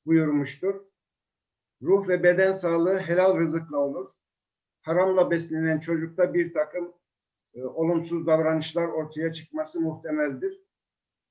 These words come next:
İnsan eşini seçerken dikkat ettiği gibi hamilelik süresince de dikkatli davranmalı.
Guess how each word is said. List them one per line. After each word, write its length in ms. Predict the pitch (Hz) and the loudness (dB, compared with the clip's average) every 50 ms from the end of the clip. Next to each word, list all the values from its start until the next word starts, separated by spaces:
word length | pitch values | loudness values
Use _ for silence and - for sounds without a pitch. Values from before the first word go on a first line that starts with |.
| _ _ _ _ _ _ _ | _ _ _ _ _ _ _
İnsan 400 | 165 170 165 - 185 180 180 180 | -6 -6 -4 0 0 0 0 -2
eşini 360 | - 170 - - 170 185 180 | -6 -10 -10 -6 -4 -4 -4
seçerken 600 | 165 - 185 175 - 180 180 170 180 180 175 165 165 | -4 -4 -6 -4 -4 -4 -4 -2 -2 -2 -2 -2 -4
dikkat 340 | 170 160 - 175 - 170 | -4 -4 -4 -4 -4 -4
ettiği 360 | 180 175 - _ - 208 208 165 | -6 -8 -8 _ -8 -8 -4 -2
gibi 240 | 165 151 147 170 | -2 0 0 -2
hamilelik 600 | 175 - 151 165 170 175 170 170 175 175 175 170 | -2 -4 -4 -4 -4 -2 -2 -2 -2 -2 -4 -8
süresince 680 | - - - 160 160 156 160 - 165 165 151 160 151 143 | -12 -12 -8 -8 -6 -8 -6 -6 -4 -4 -4 -4 -4 -4
de 280 | 160 170 175 - - _ _ | -4 -4 -4 -6 -12 _ _
dikkatli 500 | 165 165 - - 160 156 - - 165 160 | -12 -12 -6 -6 -6 -6 -6 -12 -10 0
davranmalı. 800 | 160 156 151 156 156 151 151 151 147 147 156 180 190 190 - | 2 2 4 4 2 2 2 2 0 0 0 -2 -2 -4 -6